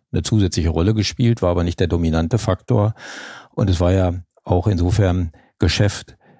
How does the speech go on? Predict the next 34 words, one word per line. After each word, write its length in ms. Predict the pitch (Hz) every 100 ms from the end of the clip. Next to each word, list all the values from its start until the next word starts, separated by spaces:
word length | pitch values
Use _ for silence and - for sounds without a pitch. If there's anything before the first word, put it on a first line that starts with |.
| _ -
äh, 220 | 160 98
in 160 | 101 101
einem 240 | 98 92
Bereich, 560 | 92 82 90 92 - - _
in 140 | - 92
dem 120 | 98
wir 60 |
schon 140 | 95 107
immer 160 | 101
tätig 300 | 92 101 107
gewesen 340 | - - 69 73
sind. 200 | 73 73
Wir 100 | 78
sind 120 | 92
schon 160 | - 85
immer 280 | 98 98
sehr 200 | 85 85
stark, 460 | 90 - 87 92 - - - - - - -
ähm, 380 | 101 85 87
auch 180 | - 95
Zulieferer 500 | - 98 90 85 85
von 140 | 80 123
Impfstoffproduzenten 1160 | 90 - 110 - 101 92 104 104 123 98 98 -
gewesen, 460 | 92 95 107 101
die 100 | 85
ja 280 | 85 82 80 _ - - -
stärker 440 | - 80 92 95
als 220 | 87 85
im 460 | - 92 80 80 78 _ - - _
Bereich 260 | - 76 85
der 100 | 90
monoklonalen 600 | 85 85 - 90 85 85
Antikörper 540 | 85 85 104 92 92 87
beispielsweise, 880 | 87 - 87 - 80 80 87 76